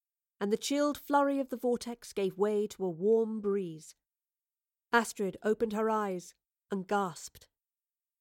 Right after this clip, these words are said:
She and the professor had departed from the banks of the Thames in fifteen ninety-three. The last thing she had seen were the masts of ships moving sluggishly along the muddy river.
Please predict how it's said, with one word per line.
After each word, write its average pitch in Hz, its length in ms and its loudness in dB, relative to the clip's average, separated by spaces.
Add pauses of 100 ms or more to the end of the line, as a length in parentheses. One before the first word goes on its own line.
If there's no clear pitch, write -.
(760)
She 330 300 6
and 294 180 0
the 285 60 -4
professor 233 480 -2
had 185 120 -8
departed 240 440 -2
from 247 140 -4
the 240 40 -4
banks 240 300 0
of 226 80 -6
the 233 80 -8
Thames 180 360 -4
in 190 120 -4
fifteen 214 420 -6
ninety-three. 196 720 -6 (960)
The 214 80 2
last 233 300 8
thing 277 120 0
she 240 220 -4
had 254 160 -2
seen 240 300 0
were 190 60 -2
the 208 60 -2
masts 220 360 0
of 180 100 -6
ships - 480 -6
moving 202 300 -2
sluggishly 226 520 -2
along 180 260 -4
the 190 60 -2
muddy 202 280 0
river. 185 360 -4